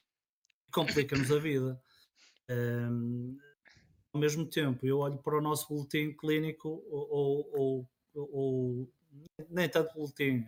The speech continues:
eh, mas, eh, os jogadores indisponíveis, isto é uma coisa, é uma barbaridade <laughs> o que nós temos. Nós temos cinco jogadores, eh, cinco, se não me engano, acho que contei bem,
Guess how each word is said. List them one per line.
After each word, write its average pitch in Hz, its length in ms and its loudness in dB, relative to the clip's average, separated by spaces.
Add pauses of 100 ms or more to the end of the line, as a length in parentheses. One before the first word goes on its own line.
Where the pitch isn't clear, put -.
eh, 120 140 -8
mas, 123 400 -4
eh, 120 180 -12
os 127 180 -2
jogadores 139 340 2
indisponíveis, 151 920 2 (440)
isto - 120 -2
é 139 40 4
uma 143 160 2
coisa, 147 320 6
é - 20 4
uma 143 200 2
barbaridade 143 680 4
<laughs> - 20 4
o 127 40 -4
que 156 120 -4
nós 131 240 -4
temos. 123 280 2
Nós 127 140 0
temos 143 280 -4 (680)
cinco 180 220 -2
jogadores, 139 640 2 (800)
eh, 156 300 6
cinco, 185 540 0
se - 200 0
não 135 140 4
me 156 100 0
engano, 127 260 2
acho 120 140 -2
que - 60 -12
contei 131 280 0
bem, 110 240 -2